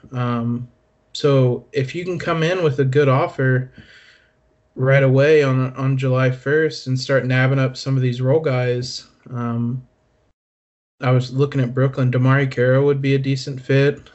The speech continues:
Ed Davis, you can bring him back. Um, guys like that to build some depth around this team and, and get the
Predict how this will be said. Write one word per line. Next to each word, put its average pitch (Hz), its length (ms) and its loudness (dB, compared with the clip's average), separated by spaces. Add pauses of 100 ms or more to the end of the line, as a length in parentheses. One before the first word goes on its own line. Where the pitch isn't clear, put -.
Ed 131 220 2
Davis, 131 520 2
you 123 100 -2
can 131 120 0
bring 131 180 2
him 127 120 0
back. 131 500 -4 (600)
Um, 117 580 -6 (440)
guys 131 300 2
like 131 220 0
that 135 400 0
to 123 500 -2 (1200)
build 147 220 0
some 139 200 0
depth 135 280 0
around 139 260 -2
this 131 160 -6
team 139 380 -4
and, 131 220 -4
and 131 260 0
get 131 280 -2
the 127 380 0